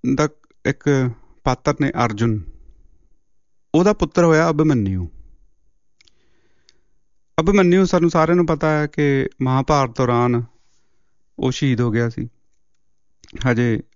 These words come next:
ਅਠਾਰਾਂ ਉੱਨੀਆਂ ਸਾਲਾਂ ਦਾ ਸੀਗਾ, ਪਰ ਉਹ ਵਿਆਹਿਆ ਹੋਇਆ ਸੀ। ਜਦੋਂ ਉਹ ਸ਼-, ਉਹ ਮਰਦਾ ਆ,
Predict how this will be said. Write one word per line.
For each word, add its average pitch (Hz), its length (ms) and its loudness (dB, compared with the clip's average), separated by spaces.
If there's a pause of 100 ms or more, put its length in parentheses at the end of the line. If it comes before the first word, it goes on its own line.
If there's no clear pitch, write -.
(120)
ਅਠਾਰਾਂ 123 280 -2
ਉੱਨੀਆਂ 131 320 2
ਸਾਲਾਂ 113 300 -2
ਦਾ 113 80 -2
ਸੀਗਾ, 110 360 -6 (1160)
ਪਰ 196 100 2
ਉਹ 208 120 4
ਵਿਆਹਿਆ 185 340 4
ਹੋਇਆ 156 260 2
ਸੀ। 98 200 -12 (1160)
ਜਦੋਂ 151 280 2
ਉਹ 196 80 2
ਸ਼-, - 260 -10 (220)
ਉਹ 156 80 2
ਮਰਦਾ 143 580 2
ਆ, 110 80 -8